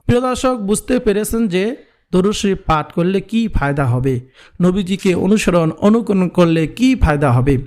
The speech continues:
কঠিন হাসরের ময়দানে নবীজি সাল্লাল্লাহু আলাইহি ওয়াসাল্লামের সুপারিশ করবেন ইনশাআল্লাহ, যদি বেশি বেশি পরিমাণে দরুদ পাঠ করতে পারি, নবীজিকে অনুসরণ, অনুকরণ করতে পারি।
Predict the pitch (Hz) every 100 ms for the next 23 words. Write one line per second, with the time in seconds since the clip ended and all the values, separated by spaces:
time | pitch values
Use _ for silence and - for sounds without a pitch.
0 | - - 214 220 247 240 180 196 247 247
1 | 196 170 175 190 226 277 - _ _ _
2 | - 190 180 151 170 151 175 156 151 147
3 | 165 170 160 151 151 165 185 165 - 160
4 | 160 175 190 - 202 196 165 - 151 160
5 | 208 208 170 139 151 131 131 131 123 -
6 | 190 226 262 233 247 226 254 240 226 196
7 | 190 190 202 233 180 185 214 - 170 -
8 | - 127 143 123 127 123 - _ _ -
9 | 190 190 180 196 180 160 180 202 190 175
10 | 160 160 - 202 220 185 185 214 165 -
11 | 143 120 120